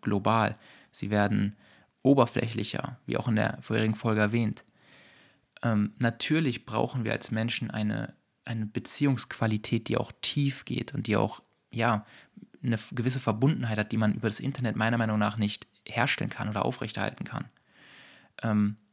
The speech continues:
trotzdem verändert sie den Menschen als solches nicht. Und soziale Mi-, ähm, soziale Medien bieten halt auch die Möglichkeit, Menschen zusammenzubringen und Projekte z-, neu zu gestalten, Ideen neu zu strukturieren.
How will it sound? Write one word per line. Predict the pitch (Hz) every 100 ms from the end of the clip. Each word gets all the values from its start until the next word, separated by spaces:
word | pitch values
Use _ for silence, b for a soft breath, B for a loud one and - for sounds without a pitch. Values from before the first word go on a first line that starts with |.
| _ _ _ -
trotzdem | - - 127 - - 117
verändert | - 113 117
sie | 101
den | 104 104
Menschen | 113 - -
als | 101 -
solches | 101 104 -
nicht. | 110 104 - _ _ b b b b b b b b _ _ _ _
Und | 120 113 104 - _
soziale | 113 - 131 131
Mi-, | 131 - - 127
ähm, | 127 117 101
soziale | 113 - 135 127
Medien | 135 131 110
bieten | 127 135
halt | 120 -
auch | 110
die | 110
Möglichkeit, | 120 135 123 113 - 107 107 - _ _ _ _ _ _ -
Menschen | 120 135 131 - 113 104 - -
zusammenzubringen | 110 117 151 131 101 107 101 98
und | 101
Projekte | - - 107 120 131 - 123 110
z-, | - -
neu | 120 123
zu | 113
gestalten, | 117 - 110 110 107
Ideen | 104 107 131 127
neu | 113
zu | 117
strukturieren. | - 107 104 - - 101 101